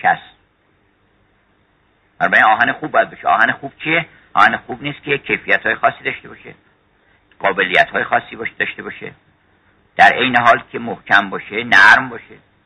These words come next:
شمشیر هندی و شمشیر دمشقی که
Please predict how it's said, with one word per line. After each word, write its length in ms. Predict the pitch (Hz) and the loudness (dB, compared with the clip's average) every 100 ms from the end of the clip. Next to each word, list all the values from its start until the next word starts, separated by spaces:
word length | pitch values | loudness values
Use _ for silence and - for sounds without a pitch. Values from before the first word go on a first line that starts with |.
| _ _ _ _ _ _ _ _ _ _ _ _ _ _ _ _ _ _ _ _ _ - - | _ _ _ _ _ _ _ _ _ _ _ _ _ _ _ _ _ _ _ _ _ -10 4
شمشیر 440 | 104 104 - 127 | 4 4 -2 -4
هندی 580 | 131 120 117 101 98 135 | -6 -4 -6 -6 -6 0
و 100 | 120 - | 0 2
شمشیر 440 | 104 95 - 120 127 | 2 0 -4 -12 -2
دمشقی 680 | 107 104 98 - - 131 131 | 2 2 2 -8 -10 -10 -8
که 260 | 123 113 | -4 -4